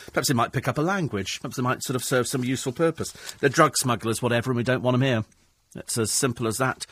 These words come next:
Love the picture of the Queen. And I think it was the Canadian Prime Minister. We sh-, we showed this yesterday. We talked about it yesterday on the programme because, uh, it's the, the Queen's sitting room at Balmoral is very plain. It's funny, she's surrounded by,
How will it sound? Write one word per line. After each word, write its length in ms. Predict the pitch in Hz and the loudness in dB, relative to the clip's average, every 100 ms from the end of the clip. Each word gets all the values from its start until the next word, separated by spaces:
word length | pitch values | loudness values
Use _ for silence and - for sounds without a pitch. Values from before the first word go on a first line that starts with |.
| - - | -6 6
Love 160 | 190 | 6
the 80 | 180 | 6
picture 240 | 190 135 | 0 0
of 60 | 170 | -2
the 60 | 143 | 2
Queen. 500 | 185 185 220 262 - _ _ _ _ _ _ - | 6 6 4 -4 -8 _ _ _ _ _ _ -6
And 140 | 131 | -4
I 100 | 120 | -4
think 180 | 139 196 | -6 -4
it 60 | 123 | -4
was 120 | 123 | -6
the 60 | 131 | -2
Canadian 520 | 151 151 110 110 98 | 0 0 0 -2 -2
Prime 180 | 107 101 | -2 0
Minister. 320 | 101 - 143 | -2 -4 -2
We 120 | 170 | -2
sh-, 120 | - | -2
we 80 | 180 | 0
showed 220 | - 254 | 2 2
this 160 | 175 165 | 2 2
yesterday. 500 | 160 - 107 95 95 _ _ _ | 0 -2 -6 -6 -8 _ _ _
We 80 | 117 | -6
talked 220 | 180 - | -4 -4
about 160 | 98 90 | -6 -8
it 60 | |
yesterday 300 | 98 - 101 | -10 -8 -8
on 60 | 95 | -8
the 80 | 90 | -8
programme 420 | 110 117 90 90 | -8 -6 -8 -10
because, 380 | 107 131 113 - - - - - | -4 -2 -2 -4 -20 -20 -16 -2
uh, 380 | 123 127 123 - | 4 4 4 2
it's 160 | 127 | -4
the, 140 | 139 170 | -2 -2
the 140 | 156 | 2
Queen's 280 | 202 208 165 | 4 4 6
sitting 280 | 202 - 143 | 4 4 2
room 100 | 110 | 0
at 100 | 98 | 2
Balmoral 640 | 135 131 135 135 101 95 - _ _ _ _ _ _ _ _ - - | 4 6 6 6 4 0 -8 _ _ _ _ _ _ _ _ -12 -4
is 180 | 127 110 | -2 0
very 460 | 104 160 139 101 | 2 4 4 2
plain. 560 | - 135 127 104 85 85 _ _ _ _ _ - | -4 -2 -2 -2 -8 -12 _ _ _ _ _ -10
It's 120 | 131 | -2
funny, 240 | 180 156 110 | 2 2 2
she's 200 | 147 - | 0 0
surrounded 680 | 160 147 185 175 120 107 | 2 2 2 2 0 0
by, 440 | 120 117 107 101 | 2 2 2 -2